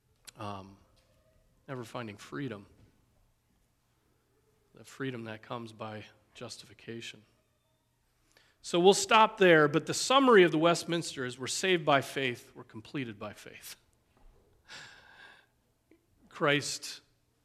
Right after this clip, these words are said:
beginning to end, Holy Spirit beginning to end, right?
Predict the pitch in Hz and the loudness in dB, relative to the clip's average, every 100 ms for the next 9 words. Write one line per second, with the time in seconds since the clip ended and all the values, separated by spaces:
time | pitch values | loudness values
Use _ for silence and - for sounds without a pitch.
0 | _ - 131 135 127 113 135 131 110 110 | _ -12 -8 -6 -8 -10 -12 -12 -12 -14
1 | 107 _ _ _ _ _ _ 143 131 123 | -20 _ _ _ _ _ _ -8 -6 -10
2 | - 143 123 117 127 123 117 113 104 120 | -12 -10 -10 -10 -12 -12 -14 -14 -16 -18
3 | 110 104 117 _ _ _ _ _ _ - | -18 -20 _ _ _ _ _ _ _ -20
4 | 123 117 | -18 -18